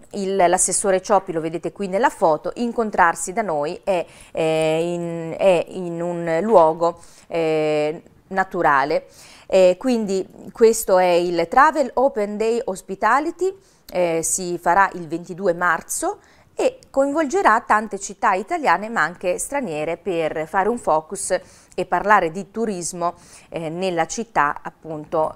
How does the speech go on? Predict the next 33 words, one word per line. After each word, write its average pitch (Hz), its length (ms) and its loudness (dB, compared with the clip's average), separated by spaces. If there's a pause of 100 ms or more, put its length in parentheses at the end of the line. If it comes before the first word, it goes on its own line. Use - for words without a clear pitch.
di, 156 240 -8 (140)
mm, 165 100 -12 (100)
Urbino. 170 760 -8 (1160)
E 269 120 4
poi, 262 520 4
eh, 190 760 -6
vi 190 80 -10
ricordate, 208 540 0
ieri 196 240 -4
vi 175 80 -6
abbiamo 180 280 -4
dato 185 220 -2
la 180 60 -4
notizia 180 460 -8
di 160 100 -6
questa 170 300 -6
donna 170 360 0
di 160 120 -8
Fossombrone 175 840 -2
che 170 380 0
è, 160 360 2
mm, 151 360 -6
stata 165 320 -4
travolta 175 500 2
dai 156 140 -4
binari, 170 480 0
non 180 180 -4
a 165 60 -2
Fossombrone 165 640 -4
ma 160 160 -2
ad 151 120 -2
Alba 170 380 4 (500)
Adriatica. 226 1000 2